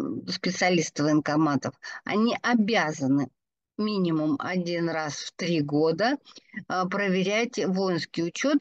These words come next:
и если у вас до пятисот человек. Если у вас уже более пятисот человек численность,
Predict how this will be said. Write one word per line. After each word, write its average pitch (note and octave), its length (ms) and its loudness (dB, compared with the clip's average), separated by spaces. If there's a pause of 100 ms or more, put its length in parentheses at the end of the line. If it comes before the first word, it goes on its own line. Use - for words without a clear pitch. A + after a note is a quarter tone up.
(140)
и - 160 0
если B3+ 420 2
у F3 160 4
вас G#3+ 300 0
до G3 400 2
пятисот G#3+ 840 -4
человек. E3+ 640 0 (1120)
Если C4 580 2
у A#3+ 240 4
вас G#3 400 2
уже F#3 540 -2
более F3 600 0
пятисот B3 560 -2
человек D4+ 500 0
численность, D4 720 0